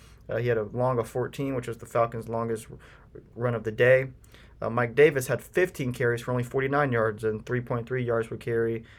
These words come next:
His longest was twelve. Um, then we'll go to the receivers. Leading receiver was Calvin Ridley.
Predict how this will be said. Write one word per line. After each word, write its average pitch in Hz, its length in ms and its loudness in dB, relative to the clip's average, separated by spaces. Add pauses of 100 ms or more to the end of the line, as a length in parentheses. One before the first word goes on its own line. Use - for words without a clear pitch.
(200)
His 123 160 -4
longest 120 380 -2
was 113 140 -10
twelve. 117 600 0 (580)
Um, 117 240 -2
then 127 100 -2
we'll 127 80 0
go 131 140 6
to 127 60 2
the 123 80 0
receivers. 143 840 0
Leading 131 220 -2
receiver 135 420 -6
was 123 140 -6
Calvin 135 320 2
Ridley. 151 400 4